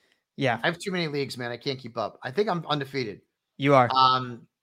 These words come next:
Speaker 1: You got, you got, like, a couple of cakewalk matchups where some people didn't set their lineups 'cause I don't think they knew what sleeper was,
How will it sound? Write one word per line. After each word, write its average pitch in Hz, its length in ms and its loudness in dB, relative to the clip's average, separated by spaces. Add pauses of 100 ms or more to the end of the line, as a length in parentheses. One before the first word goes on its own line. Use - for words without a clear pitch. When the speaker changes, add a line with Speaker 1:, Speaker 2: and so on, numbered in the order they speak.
Speaker 1:
You 165 100 -6
got, 220 240 8
you 185 120 -2
got, 202 180 6
like, 180 140 2
a 156 60 -2
couple 160 320 0
of 120 280 -8
cakewalk 139 520 2
matchups 135 480 -2
where 123 340 -4
some 135 200 -12
people 131 300 -8
didn't 127 320 -8
set 127 180 -4
their 120 140 -6
lineups 123 420 -6
'cause 127 140 -4
I 127 80 4
don't 135 160 4
think 143 160 2
they 123 340 2 (340)
knew 139 200 0
what 127 180 0
sleeper 131 400 0
was, 170 340 2